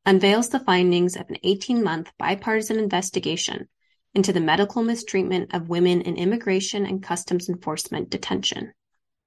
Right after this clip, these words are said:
Ossoff chairs the Permanent Select Committee on Investigations, which released a report this morning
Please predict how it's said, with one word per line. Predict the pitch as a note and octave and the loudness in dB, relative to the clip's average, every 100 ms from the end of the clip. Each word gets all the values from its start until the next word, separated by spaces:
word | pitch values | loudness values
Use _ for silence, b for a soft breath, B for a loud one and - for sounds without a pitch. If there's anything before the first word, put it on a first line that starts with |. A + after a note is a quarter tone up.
| _ _ _ _ _ _ _ _ _ - | _ _ _ _ _ _ _ _ _ 4
Ossoff | F#3 F#3+ G3+ F#3+ | 4 6 4 2
chairs | - F3 F3 F3 | 2 2 2 2
the | E3+ A#3 - | -2 -2 -4
Permanent | - F#3+ G#3+ A#3 | 2 4 4 0
Select | - G3 - - | -2 -2 -2 -4
Committee | F#3+ F3+ F3 E3+ - | 2 2 4 2 0
on | E3 | -4
Investigations, | E3 E3+ - - D3+ F3 - - - - _ _ _ _ _ | -2 -4 -4 -4 -2 -2 -4 -8 -10 -14 _ _ _ _ _
which | F#3+ G3 | 0 2
released | G3 F3 F#3+ A3 | 6 6 4 2
a | |
report | G#3+ G#3 F3 - | -4 -2 -4 -2
this | F3+ - | -6 -4
morning | F3+ E3 - - | -4 -4 -6 -10